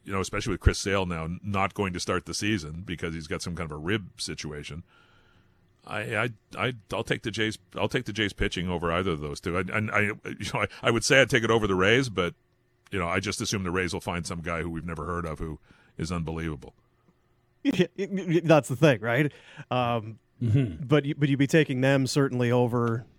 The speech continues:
Speaker 2: over the Yankees or the Red Sox. And yeah, the, I was
Speaker 1: I
Speaker 2: kinda
Speaker 1: think
Speaker 2: su-,
Speaker 1: so.
Speaker 2: the, the, the Sox did kinda surprise a lot of people. Certainly,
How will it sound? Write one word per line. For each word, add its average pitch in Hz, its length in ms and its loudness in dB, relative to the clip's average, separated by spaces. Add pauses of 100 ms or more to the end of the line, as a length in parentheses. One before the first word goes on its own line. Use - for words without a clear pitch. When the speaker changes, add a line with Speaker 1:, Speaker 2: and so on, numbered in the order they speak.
(100)
Speaker 2:
over 123 180 0
the 120 120 0
Yankees 117 380 -2
or 120 140 0
the 117 80 -4
Red 127 240 -2
Sox. 87 460 -12
And 104 80 -8
yeah, 123 160 0
the, 120 100 -4 (340)
I 143 140 4
was 170 160 6
Speaker 1:
I - 40 -2
Speaker 2:
kinda 160 180 6
Speaker 1:
think - 40 -4
Speaker 2:
su-, 165 120 -2
Speaker 1:
so. 147 120 -10
Speaker 2:
the, 165 280 4
the, 160 260 0
the 160 180 -2
Sox 170 360 2
did 151 200 2
kinda 151 240 2
surprise 143 380 -2
a 131 60 -4
lot 143 180 0
of 135 80 -8
people. 147 240 -6
Certainly, 117 540 -4